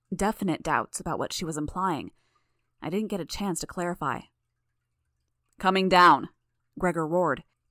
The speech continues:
There was a rumble as the building began to sag, followed by a crash as it started folding in on itself. Spitfire directed her napalm breath to one corner of the building, obliterating the wood and stone there.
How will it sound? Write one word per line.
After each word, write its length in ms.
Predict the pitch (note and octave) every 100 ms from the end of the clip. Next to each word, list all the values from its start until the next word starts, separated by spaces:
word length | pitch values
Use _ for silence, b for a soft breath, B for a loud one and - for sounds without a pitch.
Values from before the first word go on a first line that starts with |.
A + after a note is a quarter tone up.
| -
There 180 | F#3+ F#3+
was 120 | F#3
a 80 | F3+
rumble 360 | F#3 A3+ F#3
as 120 | F3+ E3+
the 80 |
building 340 | E3+ F3+ F#3+ E3+
began 240 | D#3+ D#3
to 60 | D3
sag, 460 | - F#3 E3 B2+ - _ -
followed 240 | F3+ F3
by 120 | E3
a 80 | D#3+
crash 380 | - A3 G3+ F3
as 100 | D#3
it 100 | B2+
started 280 | F3+ E3+ D#3
folding 280 | F3+ D#3+
in 140 | E3+ F3+
on 120 | C#3+
itself. 580 | - - F3 D3 - - _ _ _ _ _ _
Spitfire 540 | - B3+ C4+ B3+ A#3
directed 340 | G#3 G3 G3 G3
her 100 | F#3
napalm 520 | F3 F#3+ - F3 D#3
breath 320 | D#3+ F3+ C#3
to 100 | -
one 180 | D3+ D#3+
corner 280 | - F#3+ E3
of 80 | D3
the 80 |
building, 420 | - E3 D#3+ C3+ - _ _ -
obliterating 600 | D#3 F#3 G#3+ G#3+ F3+ E3
the 80 | E3
wood 260 | D#3+ F3+
and 160 | C3+ D#3
stone 340 | - E3 F3+
there. 300 | D#3+ C3 -